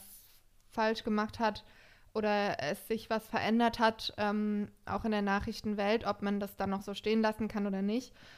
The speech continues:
Und ich finde auch, auf jeden Fall aus Transparenzgründen sollte man es stehen lassen mit einem Vermerk, ähm,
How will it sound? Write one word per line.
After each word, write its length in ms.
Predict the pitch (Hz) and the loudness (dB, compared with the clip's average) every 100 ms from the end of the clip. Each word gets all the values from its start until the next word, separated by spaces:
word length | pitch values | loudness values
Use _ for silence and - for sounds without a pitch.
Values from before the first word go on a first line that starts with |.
| - | -14
Und 120 | - 190 | -8 -6
ich 140 | - | -2
finde 340 | 254 233 208 | 0 2 4
auch, 160 | 214 240 | 4 2
auf 180 | 196 - | -2 -6
jeden 260 | 226 240 240 | -2 0 0
Fall 520 | - 220 220 220 233 | 0 2 2 2 2
aus 220 | - 214 | -2 -6
Transparenzgründen 1000 | - 214 214 220 214 220 - 226 208 214 | -4 -4 -4 -4 -2 -2 -2 -4 -2 -2
sollte 300 | 214 208 208 | 2 2 2
man 200 | 214 208 202 | 0 0 -2
es 60 | |
stehen 280 | - 220 226 | -2 2 4
lassen 520 | 240 233 - 254 262 - - - | 4 2 0 -2 -2 -6 -18 -8
mit 180 | 226 - | -6 -4
einem 180 | 214 | -4
Vermerk, 680 | 214 214 208 208 214 226 - - - - - - | -2 -2 2 4 6 6 2 -14 -10 -10 -4 2
ähm, 920 | 214 214 214 214 208 208 208 208 | 4 6 4 2 2 2 2 0